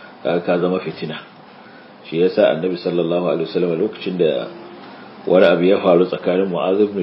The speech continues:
Jabal da yake wa mutanensa sallah da wani matashi, wanda Mu'adh ibn Jabal ya shiga sallah ya doguwar ka-,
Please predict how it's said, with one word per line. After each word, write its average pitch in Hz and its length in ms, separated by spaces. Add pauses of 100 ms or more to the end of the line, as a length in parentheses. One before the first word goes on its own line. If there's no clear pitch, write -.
Jabal 85 260 (220)
da 82 80
yake 92 280
wa 78 300
mutanensa 85 600
sallah 95 400 (1120)
da 78 80
wani 107 400
matashi, 98 560 (240)
wanda 76 500
Mu'adh 90 380
ibn 95 240
Jabal 98 260
ya 87 140
shiga 87 240
sallah 107 320
ya 110 180
doguwar 117 460
ka-, 92 160